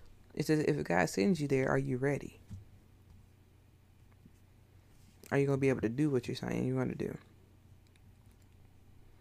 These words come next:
If you're supposed to be teaching, be a traveling teacher and go give certain things to children who need it, what have you done to learn? Do you have any lesson plans? Do you have any worksheets?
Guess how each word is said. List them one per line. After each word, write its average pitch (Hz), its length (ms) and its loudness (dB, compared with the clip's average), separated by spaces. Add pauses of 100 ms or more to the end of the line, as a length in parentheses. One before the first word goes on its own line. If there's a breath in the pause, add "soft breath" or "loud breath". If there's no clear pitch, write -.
(440 loud breath)
If 139 120 0
you're 135 120 -2
supposed 175 220 2
to - 40 -6
be 147 80 0
teaching, 131 440 -2
be 127 120 0
a 120 60 -4
traveling 127 520 0
teacher 131 400 -6
and 127 440 -2 (100)
go 127 240 0
give 127 240 0
certain 131 380 -2
things 127 300 0
to - 60 -4
children 123 400 -2
who 120 120 -2
need 120 260 0
it, 139 180 2 (1300 loud breath)
what 180 220 4
have 180 160 0
you 175 80 0
done 165 320 0
to - 140 -4
learn? 151 260 0
Do 139 80 2
you 151 100 2
have 156 100 2
any 139 120 0
lesson 135 300 -2
plans? 185 340 -2
Do 208 40 6
you 190 40 4
have 165 40 2
any 143 120 0
worksheets? 180 840 -4